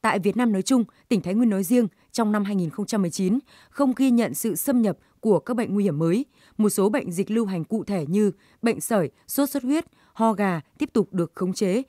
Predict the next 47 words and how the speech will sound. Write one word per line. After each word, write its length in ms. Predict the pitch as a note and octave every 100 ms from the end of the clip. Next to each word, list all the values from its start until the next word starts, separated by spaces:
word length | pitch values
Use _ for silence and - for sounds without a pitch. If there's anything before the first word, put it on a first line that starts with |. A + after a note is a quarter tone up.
| _ -
kiểm 180 | G#3 C#3
soát 280 | B3 C#4+
kịp 120 | - -
thời. 240 | F#3 E3 - _ _ - _ _
Tại 120 | A3+ G#3
hội 120 | G3
nghị, 240 | G3+ F#3 - _
Ban 140 | B3 B3
chỉ 140 | G3
đạo 220 | E3+ E3+
đã 160 | G3 B3+
triển 260 | - G3
khai 240 | - - G#3
công 180 | G#3 F3+
tác 200 | C4 - -
phòng 180 | G3 E3
chống 280 | F3+ F#3 A3
bệnh 160 | G3+ - E3
viêm 240 | A#3+ A3
đường 180 | F#3 D#3+
hô 140 | E3
hấp 140 | A#3+ -
cấp 160 | D4+ - - -
do 260 | - A3 G3+
chủng 320 | - G3+ C#3
mới 160 | E3 G3
của 140 | A3
virus 360 | F3 F#3+ A3 D4 - _ _
corona 480 | A3 G#3 G3 G#3 F#3 -
trên 160 | G#3
địa 100 | F3+
bàn 180 | E3+ E3
tỉnh. 180 | F#3 D3+ - _ - _
Theo 180 | G#3 G3
thông 160 | G#3
tin 220 | F#3 G#3 F#3+
từ 140 | F#3
ngành 180 | E3+ E3+
y 120 | G3
tế, 280 | F#3 F3 B3 - -
tính 120 | - A3+
đến 200 | G#3+ C4+
ngày 120 | G#3
ba 140 | G#3+
mươi 180 | A3 A3+
tháng 160 | F3 A3+
một, 180 | G#3